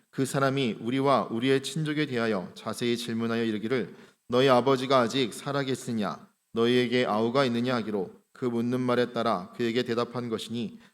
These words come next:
그가 너희의 아우를 데리고 내려오라 할 줄을 우리가 어찌 알았으리리까?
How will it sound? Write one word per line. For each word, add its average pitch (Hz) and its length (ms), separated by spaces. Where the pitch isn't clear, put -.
그가 135 240
너희의 135 460
아우를 127 380
데리고 117 480
내려오라 113 320
할 113 160
줄을 113 460
우리가 107 280
어찌 123 460
알았으리리까? 104 1040